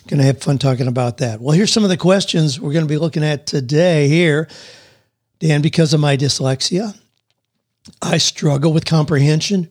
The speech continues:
reading, focusing, and memory loss. I think this is hindering my success, my future i-,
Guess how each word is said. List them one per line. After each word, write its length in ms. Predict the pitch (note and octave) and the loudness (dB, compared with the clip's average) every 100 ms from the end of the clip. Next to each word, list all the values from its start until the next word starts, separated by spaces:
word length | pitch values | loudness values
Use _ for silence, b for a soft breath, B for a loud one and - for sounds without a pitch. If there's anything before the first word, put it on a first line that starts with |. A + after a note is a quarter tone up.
| - | -8
reading, 480 | C#3 C#3+ D#3+ E3 D#3+ | -2 0 2 0 0
focusing, 580 | D3 C#3 C#3+ - D3+ | -2 0 -2 0 0
and 120 | C3+ B2 | 0 0
memory 320 | B2+ C#3 D#3 | 0 2 2
loss. 440 | C#3 D#3 F#3+ - B B B B - | 0 0 -4 -6 B B B B -8
I 80 | C3+ | -4
think 220 | - C#3+ | -2 0
this 200 | E3+ - | 0 0
is 140 | B2+ | 0
hindering 320 | C#3+ D3 D3+ | 0 2 0
my 140 | C#3 B2+ | 0 -2
success, 680 | - B2 - C#3+ F3 - B B - | -2 -2 -2 0 0 -2 B B -14
my 80 | A#2+ | -6
future 380 | - C#3+ - | -2 -2 -2
i-, 120 | C#3 | -2